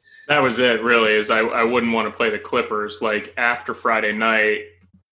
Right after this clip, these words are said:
I, I don't, I'm not gonna say that Dallas is, like, absolutely locked into the seventh spot, but they're now four games back in the loss column of both Houston and Oklahoma City for,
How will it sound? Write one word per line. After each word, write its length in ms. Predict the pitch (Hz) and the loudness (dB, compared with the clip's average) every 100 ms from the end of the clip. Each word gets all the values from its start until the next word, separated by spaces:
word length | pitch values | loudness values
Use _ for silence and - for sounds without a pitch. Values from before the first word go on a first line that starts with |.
| _ | _
I, 180 | 107 98 - | -4 -4 -2
I 120 | 127 | 0
don't, 220 | 151 143 | 2 0
I'm 80 | 151 | 0
not 160 | 170 147 | 0 2
gonna 140 | 139 | 0
say 180 | - 147 | 2 2
that 300 | 131 117 - | 2 -2 -4
Dallas 340 | 127 127 120 | 0 2 0
is, 100 | 120 | -4
like, 220 | 117 107 - | -6 -6 -2
absolutely 920 | 131 - - 135 113 117 139 - 156 156 | -2 -2 -4 -6 -6 -4 -6 -4 -2 0
locked 380 | 147 156 - | 2 0 -2
into 200 | 151 160 | -4 -4
the 60 | 151 | -4
seventh 340 | - 147 151 151 | -2 -2 -2 -4
spot, 380 | - 160 151 | 0 2 2
but 100 | 123 | -2
they're 160 | 123 117 | 0 0
now 540 | 120 127 127 117 117 - _ _ _ - | 0 0 0 0 -2 -8 _ _ _ -10
four 320 | - 147 147 | 2 4 6
games 300 | 135 127 117 | 4 0 0
back 320 | 131 123 117 | 2 2 0
in 60 | 113 | -2
the 60 | |
loss 320 | 110 117 113 - | 0 2 2 2
column 380 | 117 110 110 | 0 0 -2
of 120 | 107 113 | -2 0
both 260 | 110 107 | 0 0
Houston 380 | 143 135 - 110 | 0 -2 -2 -2
and 140 | 113 110 | -2 -2
Oklahoma 480 | 107 110 113 104 | -4 -2 -2 -4
City 420 | - 139 120 110 107 | -2 2 2 0 -4
for, 400 | 110 104 101 | -4 -4 -4